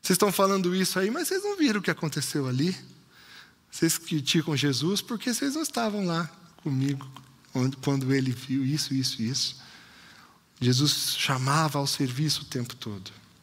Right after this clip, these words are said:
Mas sabe o que é bonito dessa história? Pra não me delongar, porque é muita coisa bonita de João.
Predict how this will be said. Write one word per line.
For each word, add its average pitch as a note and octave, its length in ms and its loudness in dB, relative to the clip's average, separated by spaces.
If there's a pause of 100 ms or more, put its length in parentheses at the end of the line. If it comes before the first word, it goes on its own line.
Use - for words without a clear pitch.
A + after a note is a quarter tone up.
(1500)
Mas G#3 140 6
sabe B3+ 220 6
o G#3+ 60 -2
que - 100 2
é E3 40 4
bonito D#3 560 2
dessa A#2+ 280 -2
história? G#2+ 580 -4 (1500)
Pra D3+ 120 -2
não D#3+ 180 2
me C#3 140 2
delongar, B2+ 500 0
porque - 240 -8
é - 20 -2
muita F3+ 280 -2
coisa B2 260 -2
bonita A#2+ 400 -4
de A2+ 120 -6
João. A#2 300 -6